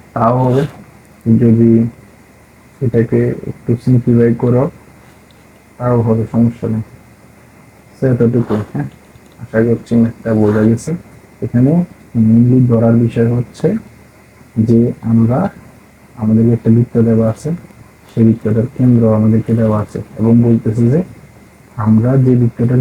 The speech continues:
নির্ণয় করব, যে বৃত্তের সমীকরণটা নির্ণয় করব, সেই বৃত্তটা অন্য আরেকটা বৃত্তর কেন্দ্র দিয়ে যায়। অন্য আরেকটা বৃত্ত, ধরো এটা, এই যে বৃত্তটার কেন্দ্র দিয়ে আমাদের যে নির্মিত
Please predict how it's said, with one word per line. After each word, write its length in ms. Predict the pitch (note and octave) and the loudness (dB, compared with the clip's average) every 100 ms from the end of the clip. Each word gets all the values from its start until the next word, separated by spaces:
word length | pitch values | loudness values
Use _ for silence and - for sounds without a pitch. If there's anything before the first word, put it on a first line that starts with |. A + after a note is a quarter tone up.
| B2 | 2
নির্ণয় 340 | C3 C3+ C3 - | 4 2 0 0
করব, 200 | A#2+ G#2+ C3 G3+ - - - - - G#2+ | 0 2 0 -2 -8 -20 -20 -14 -4 2
যে 60 | A2 | 2
বৃত্তের 280 | A#2 - A2+ | 2 -2 -4
সমীকরণটা 560 | C3 C3 C3+ C3+ C3 C3+ C3+ | 0 0 0 0 0 2 2
নির্ণয় 300 | C#3+ C#3 C3+ | 2 2 0
করব, 180 | A2 A2 D3+ F3 - | 0 0 -2 -4 -4
সেই 160 | B2 A#2+ | 0 2
বৃত্তটা 460 | A#2+ - A#2 A#2 E3+ G#3+ - - - - - - E3+ | 2 0 -2 -2 -2 -6 -8 -20 -20 -20 -10 0 4
অন্য 240 | D#3+ D3+ C#3+ C#3 B2+ | 4 4 2 0 -2
আরেকটা 320 | A#2+ - C3 B2+ | -4 -4 -2 0
বৃত্তর 300 | B2 - C3+ - | -2 -4 -6 -2
কেন্দ্র 240 | D#3+ D3+ C3 A#2 | 2 4 4 4
দিয়ে 140 | A2+ G#2 | 2 0
যায়। 140 | G2+ A2+ - - - - - - - - | -6 -12 -20 -20 -20 -20 -20 -20 -18 -2
অন্য 140 | A#2 A2+ A2+ | 2 4 2
আরেকটা 260 | A2 - A2+ | -2 0 0
বৃত্ত, 180 | A2+ A#2+ A2+ | 0 -2 0
ধরো 140 | A2+ A2 | 0 -2
এটা, 160 | - D#3+ - - - - - _ - - A#2+ | -4 -8 -10 -20 -20 -20 -20 _ -20 -4 2
এই 100 | A#2 A2+ | 2 4
যে 80 | A2 A2 | 2 0
বৃত্তটার 440 | - - A2 A#2 - | -2 -4 -2 -4 -2
কেন্দ্র 240 | B2+ A#2 A2 A2 | 2 2 4 2
দিয়ে 140 | B2+ A3+ - - - - - - A2 | 2 0 -6 -20 -20 -20 -18 -4 0
আমাদের 320 | A2+ B2 B2+ C3 | 2 4 2 2
যে 80 | D#3+ - - - - - _ - B2+ | 0 -4 -16 -20 -20 -20 _ 0 2
নির্মিত 540 | C#3 C#3+ C#3+ C#3+ B2 | 4 4 4 4 2